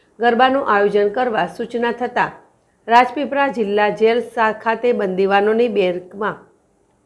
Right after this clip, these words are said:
નવરાત્રીનું આયોજન કરવામાં આવ્યું છે. બંદીવાનોએ ખૂબ ઉત્સાહથી ભાગ લઈ રહ્યા છે. ઇન્ચાર્જ અધિક્ષક એલ એમ બારમેરા દ્વારા માતાજીની આરતી કરી બંદીવાનો વચ્ચે નવરાત્રીનો શુભારંભ કરવામાં આવતા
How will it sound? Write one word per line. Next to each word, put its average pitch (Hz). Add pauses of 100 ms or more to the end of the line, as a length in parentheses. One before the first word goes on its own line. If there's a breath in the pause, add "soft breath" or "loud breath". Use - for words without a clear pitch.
(240)
નવરાત્રીનું 233
આયોજન 185
કરવામાં 190
આવ્યું 160
છે. 151 (760)
બંદીવાનોએ 277
ખૂબ 262
ઉત્સાહથી 254
ભાગ 190
લઈ 185
રહ્યા 180
છે. 175 (500 soft breath)
ઇન્ચાર્જ 254 (100)
અધિક્ષક 202 (240)
એલ 233
એમ 254
બારમેરા 196
દ્વારા 202
માતાજીની 247
આરતી 185
કરી 220
બંદીવાનો 240
વચ્ચે 202
નવરાત્રીનો 220
શુભારંભ 185
કરવામાં 185
આવતા 214